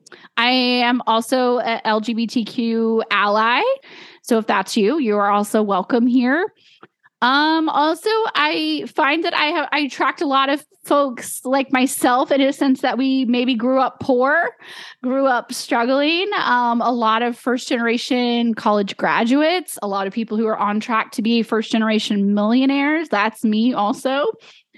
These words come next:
So if that's you, you're in good company. <laughs>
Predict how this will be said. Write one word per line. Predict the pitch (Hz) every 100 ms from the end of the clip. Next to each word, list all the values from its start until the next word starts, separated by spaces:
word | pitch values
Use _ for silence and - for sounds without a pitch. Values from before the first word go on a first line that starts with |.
| - - - -
So | - - 240 226 220 208 - _ _ _ _ _ _ _
if | 214 233
that's | 233 226 -
you, | 226 330
you're | 240
in | 202 214
good | 214 208
company. | - 262 247 339
<laughs> | 494